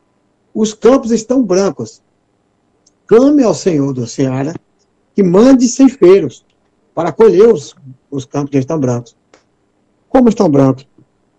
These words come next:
As árvores, as plantas já foram semeadas, a palavra, o amor de Cristo, e estão agora prontos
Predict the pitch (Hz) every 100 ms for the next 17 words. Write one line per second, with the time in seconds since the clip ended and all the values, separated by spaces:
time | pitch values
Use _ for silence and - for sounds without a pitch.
0 | - 190 151 160 233 196 147 139 - -
1 | 160 208 156 123 - 147 185 - 170 135
2 | 143 147 139 143 190 226 - 131 135 127
3 | 135 185 - _ _ _ _ - 139 135
4 | 135 139 135 135 143 _ _ _ _ _
5 | - 220 233 254 277 208 233 254 208 226
6 | 254 151 131